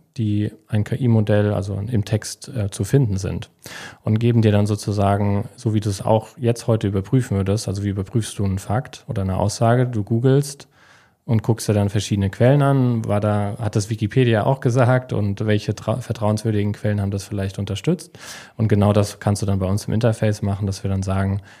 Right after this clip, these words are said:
irgendwie sechs von zehn, ähm, Quellen haben die Aussage bestätigt, drei davon weiß man nicht genau und eine hat sie widerlegt.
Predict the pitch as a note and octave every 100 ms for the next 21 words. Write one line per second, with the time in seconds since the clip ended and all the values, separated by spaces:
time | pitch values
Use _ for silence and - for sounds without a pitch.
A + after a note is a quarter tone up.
0 | _ _ _ G#2 G2+ G2+ G2+ G#2+ - -
1 | G#2 G2+ G2 - A2 G#2 G2+ G2+ G2+ G#2+
2 | G2+ G2 G2 G#2+ - - A2 G#2+ G#2+ G#2
3 | B2 G#2+ G2+ G#2+ G2 G2 G#2+ G2+ G2+ -
4 | C#3 D#3 D3+ C#3+ D3 - - - _ -
5 | G#2+ G#2 G#2+ G2+ - G#2 G#2 G2+ A2+ A2
6 | A2+ B2 A#2+ A#2 A2+ A2+ A2 G#2 F#2+ G2+
7 | G#2 G2+ F#2+ G#2+ G2+ F#2+ G2 F#2+ F#2+ F#2
8 | - -